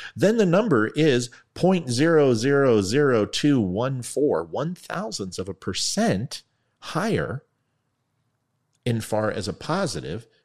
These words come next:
than the shots. Which basically means if you look at these initial numbers, does that mean that you don't need to get the shot? No. Does that mean you're gonna die of covid tomorrow? No. What it's saying is, is that the numbers aren't staggering from the dangers of getting covid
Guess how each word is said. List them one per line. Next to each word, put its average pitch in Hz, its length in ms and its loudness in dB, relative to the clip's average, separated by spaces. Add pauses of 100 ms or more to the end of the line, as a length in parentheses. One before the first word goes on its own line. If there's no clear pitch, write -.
(100)
than 135 200 -2
the 143 100 0
shots. - 640 -4 (400)
Which 202 300 0
basically 226 600 2
means 143 400 0
if 127 140 0
you 170 160 2
look 170 260 2
at 151 120 -2
these 127 200 0
initial 117 460 0
numbers, 104 500 -2
does 120 200 -2
that 147 240 0
mean 160 260 0 (240)
that 131 160 0
you 120 60 4
don't 135 160 2
need 135 140 2
to 123 60 -2
get 127 140 -2
the 110 80 -6
shot? 156 460 -2
No. 175 460 0 (280)
Does 135 160 2
that 165 260 2
mean 147 220 2
you're 139 100 2
gonna 143 140 0
die 143 200 2
of 139 120 -2
covid 156 300 4
tomorrow? 185 500 0
No. 202 480 2 (240)
What 180 180 4
it's 359 160 4
saying 254 460 2
is, 110 280 2
is 151 200 2
that 170 200 2
the 160 100 4
numbers 160 540 2
aren't 170 340 0
staggering 123 960 0
from 156 220 2
the 151 80 4
dangers 165 600 2
of 127 140 0
getting 131 320 0
covid 110 580 0